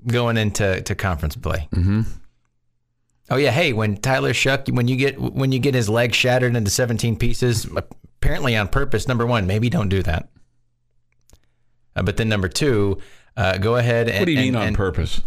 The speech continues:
Speaker 1: I, I, I feel like that day was reckless.
Speaker 2: Oh,
Speaker 1: I feel
Speaker 2: okay.
Speaker 1: like, I
Speaker 2: I
Speaker 1: feel
Speaker 2: got
Speaker 1: like
Speaker 2: you.
Speaker 1: your play calling that day
Speaker 2: Was,
Speaker 1: was,
Speaker 2: okay.
Speaker 1: like, from the start. It was like, "You're,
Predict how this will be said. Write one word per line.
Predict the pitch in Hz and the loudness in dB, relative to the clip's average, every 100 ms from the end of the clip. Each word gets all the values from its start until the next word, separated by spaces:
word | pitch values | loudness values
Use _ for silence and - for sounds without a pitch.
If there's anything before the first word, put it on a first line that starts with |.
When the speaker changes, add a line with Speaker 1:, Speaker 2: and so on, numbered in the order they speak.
| - | 0
Speaker 1:
I, | - 131 127 | 0 0 0
I, | - 175 247 | 0 -2 0
I | 143 | -2
feel | - 143 | -2 0
like | 127 123 | 0 0
that | 123 113 | -2 0
day | 117 120 | 0 0
was | 104 | 0
reckless. | 92 104 - - - - - - - _ _ _ 107 | 0 0 -2 -6 -8 -14 -20 -20 -20 _ _ _ -2
Speaker 2:
Oh, | |
Speaker 1:
I | 101 92 | -2 0
feel | 143 | 0
Speaker 2:
okay. | 131 | 0
Speaker 1:
like, | 123 | 0
I | - | 0
Speaker 2:
I | 117 101 | 0 0
Speaker 1:
feel | |
Speaker 2:
got | - | 0
Speaker 1:
like | 127 | 0
Speaker 2:
you. | 92 | 0
Speaker 1:
your | 113 | -2
play | 120 117 | 0 -2
calling | 117 110 104 101 | 0 0 2 0
that | 98 | 0
day | 98 101 101 | 0 0 2
Speaker 2:
Was, | 92 90 87 - - - | 2 0 0 -2 -4 -6
Speaker 1:
was, | - | -4
Speaker 2:
okay. | 82 82 82 | -2 -2 0
Speaker 1:
like, | 113 | -2
from | 101 127 120 | -2 0 0
the | 101 | 0
start. | - - 120 107 | 0 0 0 0
It | 98 | -2
was | 92 | -2
like, | 98 92 - | 0 -2 -2
"You're, | 101 98 | -2 -2